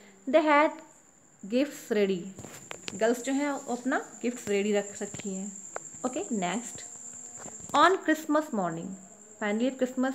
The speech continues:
का की सुबह आती है, "Today is Christmas। So, uh, so the girls woke up to beautifully covered books under their pillows।" अब what happened?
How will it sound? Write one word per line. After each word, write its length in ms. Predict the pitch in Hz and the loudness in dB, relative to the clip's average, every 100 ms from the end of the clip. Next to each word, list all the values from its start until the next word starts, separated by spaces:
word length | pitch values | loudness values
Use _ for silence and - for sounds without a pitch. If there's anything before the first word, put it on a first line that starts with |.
| - - | -2 0
का 220 | 320 440 - | 0 0 -2
की 100 | 302 | -2
सुबह 340 | 294 269 302 | 2 4 4
आती 280 | 277 285 294 | 4 2 4
है, 240 | 302 453 - - - - - - - - | 4 4 -2 -18 -20 -20 -20 -20 -20 -4
"Today 240 | 240 254 254 | 2 4 2
is 140 | - | 0
Christmas। 380 | 269 - 294 392 - - - - - - - - | -2 2 2 2 0 -16 -20 -20 -20 -20 -20 -2
So, 60 | 330 | 0
uh, 360 | 349 - 262 262 | 0 -2 -2 0
so 400 | 339 427 571 220 | 4 2 2 2
the 280 | 240 240 | 4 6
girls 240 | 208 285 370 - - | 8 6 6 0 4
woke 260 | 294 339 330 | 6 6 6
up 180 | 320 320 - - | 6 4 -2 -4
to 60 | 277 | 0
beautifully 680 | 302 302 311 - 285 294 285 233 | 2 2 0 -2 0 0 2 4
covered 460 | 214 233 240 247 | 6 6 6 4
books 540 | 214 190 240 - - - - - | 2 2 0 0 -14 -18 -6 2
under 480 | 269 294 302 311 320 320 - - - 220 | 4 6 8 8 8 2 -10 -18 -4 4
their 320 | 220 233 277 - | 6 8 4 0
pillows।" 340 | 214 190 185 - - - - _ _ _ - | 4 4 4 -2 -18 -20 -20 _ _ _ -2
अब 220 | 587 - - - | -2 -2 -20 0
what 160 | 370 - | 2 2
happened? 500 | 370 339 381 381 220 | 2 6 6 6 4